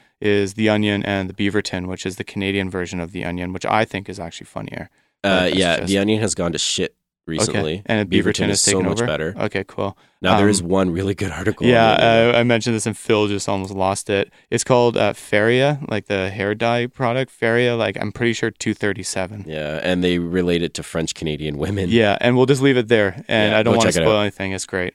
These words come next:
Speaker 1: Yeah.
Speaker 2: Uh, but these are recent examples of probably one of the most influential and knowable magazines in the satire genre,
Speaker 1: Right.
Speaker 2: uh, that was Punch, uh,
Speaker 1: Oh, right,
Speaker 2: magazine.
Speaker 1: yeah, yeah.
Speaker 2: And that, you know, it's two starters,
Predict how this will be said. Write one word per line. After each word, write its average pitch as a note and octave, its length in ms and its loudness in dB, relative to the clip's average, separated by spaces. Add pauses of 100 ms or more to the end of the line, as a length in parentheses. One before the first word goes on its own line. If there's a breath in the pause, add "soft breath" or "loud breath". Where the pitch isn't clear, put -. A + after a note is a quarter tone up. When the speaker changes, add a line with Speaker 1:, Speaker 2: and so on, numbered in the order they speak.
Speaker 1:
Yeah. F#2+ 180 -2
Speaker 2:
Uh, G2 280 4
but G#2+ 180 2
these B2 260 4
are G#2 500 2 (600)
recent A2+ 480 2
examples F2 800 0 (100)
of E2 260 -4
probably F2+ 400 -2
one E2+ 160 -2
of E2+ 100 -2
the E2 60 -6
most F#2+ 720 0 (180)
influential F2 680 -4
and D#2+ 180 -4
knowable D#2+ 640 -2
magazines D#2+ 840 -6
in D#2 100 -6
the D2+ 60 -8
satire D2+ 420 -4
genre, D2 440 -6
Speaker 1:
Right. G2+ 260 -6
Speaker 2:
uh, D#2+ 380 -2
that C#2+ 160 -2
was D#2 100 -8
Punch, - 500 -6 (400)
uh, D#2 400 -4
Speaker 1:
Oh, D3 100 4
right, C#3 140 2
Speaker 2:
magazine. C3 220 0 (400)
Speaker 1:
yeah, A2+ 100 -6
yeah. - 20 -
Speaker 2:
And F#2 200 2
that, F#2 360 2
you F#2+ 120 -2
know, E2 280 0
it's - 260 -4
two G#2 160 -6
starters, E2+ 640 -2